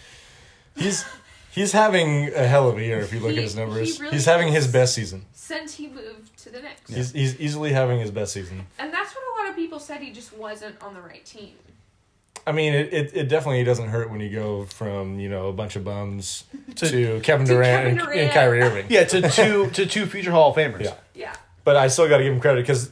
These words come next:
Speaker 1: those guys have even missed a lot of games since he's joined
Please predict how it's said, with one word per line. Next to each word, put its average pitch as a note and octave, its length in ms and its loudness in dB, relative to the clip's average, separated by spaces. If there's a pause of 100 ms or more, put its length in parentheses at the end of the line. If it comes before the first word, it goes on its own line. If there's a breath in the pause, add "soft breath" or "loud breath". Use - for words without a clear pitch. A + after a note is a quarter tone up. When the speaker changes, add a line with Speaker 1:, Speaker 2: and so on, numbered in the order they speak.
(120)
Speaker 1:
those G3+ 260 4
guys D#3+ 200 6
have C3+ 80 2
even B2+ 320 -2
missed C#3 180 -2
a B2+ 40 -4
lot A#2 140 0
of G2+ 60 -8
games G2+ 220 -8
since G#2+ 140 -8
he's F2+ 280 -8
joined G#2 300 -8